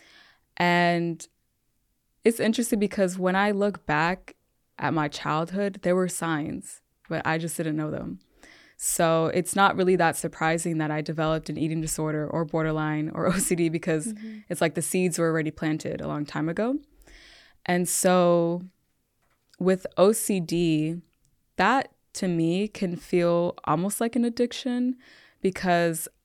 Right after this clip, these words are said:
Speaker 1: of the intrusive thoughts. They're very compulsive. So when I tell you I have spent, like, five hours at a time researching my little delusions and <laughs> my little intrusive thoughts,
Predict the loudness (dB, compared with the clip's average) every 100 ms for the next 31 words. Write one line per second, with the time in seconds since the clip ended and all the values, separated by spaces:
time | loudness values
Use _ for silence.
0 | _ -4 0 -2 -2 -2 -4 -4 -6 -4
1 | -2 -2 -4 -4 -4 0 4 4 2 -4
2 | -8 -6 -6 -6 -8 -10 -10 -4 0 0
3 | 0 -2 -2 0 0 0 0 -2 -2 -4
4 | -2 -2 0 -2 -6 0 2 4 2 2
5 | 2 0 -2 -4 -6 -6 -4 -2 -2 -4
6 | -6 -12 _ _ _ _ -4 0 -2 -2
7 | -2 -2 -2 -2 -2 -4 -6 -10 -18 -20
8 | -20 -10 -4 -2 -2 -2 -2 -2 -4 -8
9 | -4 2 8 10 10 10 6 4 2 2
10 | -2 0 2 2 -2 -10